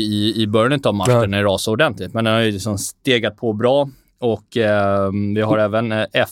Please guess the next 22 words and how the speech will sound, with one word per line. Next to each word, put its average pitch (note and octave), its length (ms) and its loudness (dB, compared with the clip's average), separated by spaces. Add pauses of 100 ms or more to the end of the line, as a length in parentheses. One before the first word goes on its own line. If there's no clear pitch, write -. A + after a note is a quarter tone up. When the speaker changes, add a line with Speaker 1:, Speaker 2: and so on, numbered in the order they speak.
(120)
Speaker 1:
X-vol A#2+ 560 0
om A2 100 0
man G#2+ 120 0
tittar G#2 260 -4
på, F#2+ 640 -2
vi A2 60 0
har G#2+ 80 2
haft G#2+ 300 -4
väldigt C#3 280 0
stora G#2 220 0
rörelser F#2 280 -2
i F#2 140 -2
japanska F#2 440 -4
yenen F#2+ 240 -2
mot F2+ 180 -8
dollarn, F2 240 -6
eh, - 140 -18
Speaker 2:
Ja, C#3 260 4
Speaker 1:
senaste - 280 -6
Speaker 2:
men D3+ 100 2
Speaker 1:
dagarna. D#3 160 -4
Speaker 2:
gans-, F3 420 -8